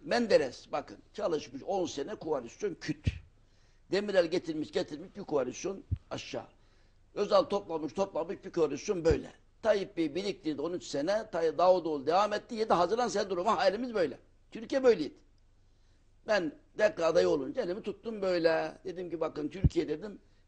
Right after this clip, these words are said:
bir böyle böyle. Böyle böyle, böyle böyle, böyle gidemiyor. Şimdi dedim böyle. Bak dedim, ya böyle, ya böyle. Sizin reyinize bağlı, millet sahip çıktı mesele, yukarı doğru gitti.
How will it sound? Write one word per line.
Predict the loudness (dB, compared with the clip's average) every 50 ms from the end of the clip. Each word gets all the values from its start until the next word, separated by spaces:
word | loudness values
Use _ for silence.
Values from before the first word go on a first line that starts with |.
| _ -6
bir | -6 -4 -4
böyle | -4 -4 -4 -4 -4 -4 -4
böyle. | -6 -10 -10 -12 -14 -4 0 0 0 0 _ _ -20 -20 _ -20 _ _ _ -14
Böyle | -8 -6 -6 -6 -6 -8 -8 -10
böyle, | -10 -12 -12 -10 -6 -4 0 2 0 0 0 -4 _ -16 -12
böyle | -10 -10 -10 -10 -12 -14 -14
böyle, | -12 -10 -10 -8 -8 -6 4 6
böyle | 6 6 6 4
gidemiyor. | -6 -6 -6 -6 -8 -10 -12 -16 -20 -20 _ _ _ _ _ _ _ _ _ _ _
Şimdi | -8 -2 -2 0 0
dedim | 0 -2 0 2 6 8
böyle. | 8 8 8 4 -4 -14 -20 _ _ _ _ _ _ _ _ _ _ _ _ _ _ _ _ _ _ _ _ _ _ _ _ _ _ _ _ _ _ 2
Bak | 4 4 4 4 0
dedim, | -4 -4 -2 -4 -4 0 2
ya | 2 4 6 6
böyle, | 6 6 8 8 6 6 6 2 -4 -10 -12 _ _ _ _ _ -4
ya | -2 0 2
böyle. | 2 0 0 -2 -6 -14 -20 -20 -14 -6
Sizin | -2 -2 -2 -2 -4 -6 -8 -12 -16 -18 _ 0
reyinize | 4 4 6 6 4 4 4 4 2 2
bağlı, | -4 -12 -10 -8 -6
millet | -4 -4 -2 -2 -4 -4 -4
sahip | -4 -4 -4 -4 -6 -8
çıktı | -14 -16 -14 -14 -12
mesele, | -12 -12 -12 -14 -14 -12 -12
yukarı | -10 -8 -8 -8 -8 -8 -8 -8 -8
doğru | -8 -8 -8
gitti. | -8 -8 -8 -10 -12 -20 -20